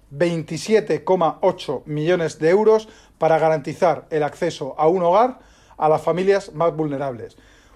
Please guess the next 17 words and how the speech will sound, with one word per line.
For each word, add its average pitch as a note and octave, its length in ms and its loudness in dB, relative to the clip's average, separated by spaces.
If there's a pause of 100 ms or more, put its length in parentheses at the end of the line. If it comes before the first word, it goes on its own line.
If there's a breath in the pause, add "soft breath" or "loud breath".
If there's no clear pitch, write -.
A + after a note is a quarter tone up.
Un C4 280 2 (100)
cuatrocientos E3 1000 0
ochenta D3+ 600 -4
por D3+ 140 -2
ciento F3+ 420 0
más G#3 320 0 (260 soft breath)
que D#3 80 2
en D#3 80 4
ejercicios D#3 480 -2
presupuestarios D3+ 640 -2
anteriores. C3 680 -8
Son F3 360 0
líneas, A#3+ 540 2
es - 180 -14
una D#3 140 -2
línea A3+ 260 4
destinada E3 600 0